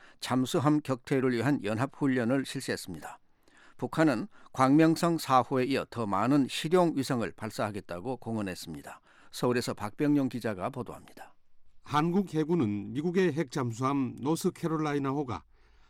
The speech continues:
Speaker 2: 지난 십삼 일부터 사흘간 동해에서 진행된 실전적인 미한연합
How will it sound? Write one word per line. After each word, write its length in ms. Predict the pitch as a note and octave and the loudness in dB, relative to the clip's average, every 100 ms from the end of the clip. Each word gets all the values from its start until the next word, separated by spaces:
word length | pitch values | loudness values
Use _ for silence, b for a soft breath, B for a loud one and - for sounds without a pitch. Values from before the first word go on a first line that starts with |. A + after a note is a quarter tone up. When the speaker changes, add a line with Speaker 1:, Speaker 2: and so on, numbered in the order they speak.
| - | -6
Speaker 2:
지난 340 | - D#3+ F#3+ C3 | 0 2 2 -2
십삼 360 | - - F#3 | -6 -2 0
일부터 380 | F3+ D3+ D3+ C3 | 0 -2 -2 -2
사흘간 560 | A#2+ A#2 A2 C3+ C3 A2+ | 0 -2 0 0 0 0
동해에서 440 | C3 E3 E3+ D3+ | 2 6 6 4
진행된 560 | C#3 C3+ C#3+ D3 A#2 D#2 b b b b | 0 0 0 2 0 -4 b b b b
실전적인 840 | - F#3+ F3+ F#3 E3 E3 F#3 E3 G#2+ | -2 0 4 4 4 4 4 2 2
미한연합 680 | A2+ C#3+ C#3+ C#3 A#2 C3+ B2+ | 0 2 2 2 2 2 2